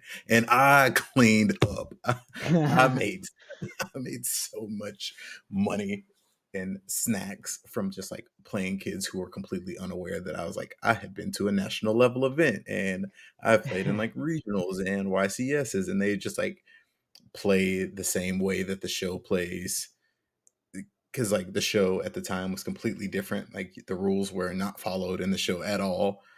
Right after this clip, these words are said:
Speaker 1: Like, you could do ridiculous things. And so, like, they would be playing by the show rules, and, like, I would be playing by the show rules too, but I would just have a way better deck. Uh, anyway,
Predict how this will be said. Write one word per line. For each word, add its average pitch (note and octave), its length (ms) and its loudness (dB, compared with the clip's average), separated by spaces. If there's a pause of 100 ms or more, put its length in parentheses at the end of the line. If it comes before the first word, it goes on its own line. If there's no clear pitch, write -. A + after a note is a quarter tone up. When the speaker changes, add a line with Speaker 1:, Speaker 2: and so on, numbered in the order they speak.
(160)
Speaker 1:
Like, F#2+ 140 -8
you G2 80 -2
could F#3+ 120 -2
do F2+ 100 -2
ridiculous F#2 580 -4
things. G2 380 -2 (760)
And G2+ 140 0
so, F#2+ 140 4
like, - 260 -8
they G2+ 160 2
would G2+ 100 0
be F#2+ 80 -2
playing G2 320 0
by F#2+ 160 0
the F#2+ 100 -6
show C3 160 4
rules, G2+ 400 0
and, F#2+ 140 -4
like, - 340 -8
I G3+ 440 0
would G3 180 0
be F#3 100 0
playing F#2+ 260 0
by F#2 140 -4
the F#2+ 80 -6
show G#2 160 2
rules A#2 340 0
too, G3+ 260 0 (180)
but B2+ 100 -4
I G2 80 0
would G2+ 100 0
just F#2 140 -8
have F2+ 120 0
a F2 60 -6
way F2+ 140 -6
better E2+ 240 -6
deck. F#2+ 320 -6 (240)
Uh, - 80 -16 (200)
anyway, F#2 300 2